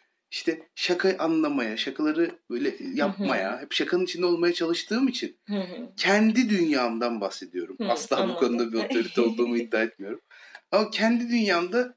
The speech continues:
Speaker 1: ne komiktir ne değildir
Speaker 2: Evet.
Speaker 1: büyük bir oranda, yüzde yüz orandan söyle bahsetmiyorum yine.
Speaker 2: Anladım.
Speaker 1: Büyük bir oranda ayırabileceğimi düşünüyorum. Çünkü hani
Speaker 2: Hı.
Speaker 1: işte,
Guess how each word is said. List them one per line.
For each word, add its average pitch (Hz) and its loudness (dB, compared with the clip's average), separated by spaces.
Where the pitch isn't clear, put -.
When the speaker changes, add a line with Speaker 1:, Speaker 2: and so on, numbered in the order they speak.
Speaker 1:
ne 220 4
komiktir 185 0
ne 208 0
değildir 160 -2
Speaker 2:
Evet. 190 -2
Speaker 1:
büyük 214 2
bir 180 4
oranda, 113 2
yüzde 135 -4
yüz 156 0
orandan 135 -2
söyle 123 -4
bahsetmiyorum 147 -6
yine. 170 -6
Speaker 2:
Anladım. - -10
Speaker 1:
Büyük 247 2
bir 202 4
oranda 190 2
ayırabileceğimi 170 2
düşünüyorum. 127 -10
Çünkü 185 -2
hani 170 2
Speaker 2:
Hı. - -6
Speaker 1:
işte, - -4